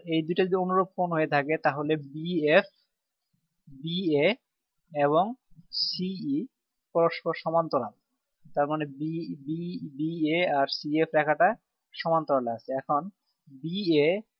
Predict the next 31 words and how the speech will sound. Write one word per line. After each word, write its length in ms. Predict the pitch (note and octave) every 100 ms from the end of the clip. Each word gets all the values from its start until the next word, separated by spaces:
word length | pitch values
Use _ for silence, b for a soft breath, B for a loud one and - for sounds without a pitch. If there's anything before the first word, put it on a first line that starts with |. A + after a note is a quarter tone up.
| _ _ _ -
আর 180 | C#3 C#3
সিই 480 | - - F#3 G3 G3
যদি 240 | F#3 F3 F3
সমান্তরাল, 640 | - F3 F3 E3+ D#3+ D3
সমান্তরাল 600 | - D#3+ E3 D#3 C#3 D#3
এবং 300 | D#3 C#3+ E3 A3+ _ _ _ _ _ _ - - _ _ _ _ _ _ _ _ _ _ _ _ _ _ _ _ _ -
এসি 260 | F#3+ D#3+ F3
রেখাটা 380 | F3 F3+ F3
দুইটাকে 300 | F#3 E3 D#3
ছেদ 260 | D#3 D#3+ D#3
করতেছে, 440 | C#3+ - C3 - B2
তার 160 | D3 D3+
মানে 420 | D#3+ D3+ C#3+ A3+ _ _ _ _ _ _ _ -
এটা 280 | D3+ E3+ E3
যদি 320 | E3+ D#3 E3
ছেদ 240 | E3 E3+ E3 -
করে 180 | D3 D3
তাহলে 240 | D3+ D3+
এর 120 | D3+ D#3
অ-, 300 | E3+ D#3 - - _ _ _ _ E3+
একান্ত 400 | E3 F#3 F3 F3
কোণ 220 | F3+ E3
যেটা 300 | D3 C#3 C3
আছে, 180 | B2 D#3
একান্ত 380 | C#3+ D#3+ -
কোণ 380 | D3+ D3 E3+ F#3 - _ _ _
বিএ, 680 | C#3+ C3+ D#3 F3 D#3+ C#3 -
এটা 200 | D#3 C#3
হচ্ছে 220 | D#3 - D3+
একান্ত 360 | - D3 C#3+
কোণ 320 | - D3 E3